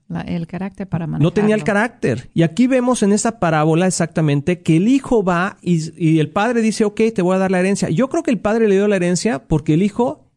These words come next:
Speaker 2: le exigió de tal manera que dijo el padre,
Speaker 1: Ujú.
Speaker 2: "Ok, te la voy a dar".
Speaker 1: Y además habla mucho de su relación, porque era una ofensa tremenda pedir la, la herencia.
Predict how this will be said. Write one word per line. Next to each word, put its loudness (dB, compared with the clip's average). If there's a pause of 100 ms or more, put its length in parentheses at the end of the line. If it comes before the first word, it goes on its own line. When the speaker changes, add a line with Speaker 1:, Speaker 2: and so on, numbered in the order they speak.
(120)
Speaker 2:
le 4
exigió -2
de 0
tal -4
manera -2 (880)
que 0
dijo 2
el 2
padre, 0
Speaker 1:
Ujú. -2
Speaker 2:
"Ok, -4
te -4
la 0
voy 0
a 0
dar". -4 (180)
Speaker 1:
Y 2
además 0
habla 2
mucho 0
de 2
su -2
relación, 0
porque -2
era 0
una 4
ofensa -2
tremenda 0
pedir -2
la, -4
la 0
herencia. -2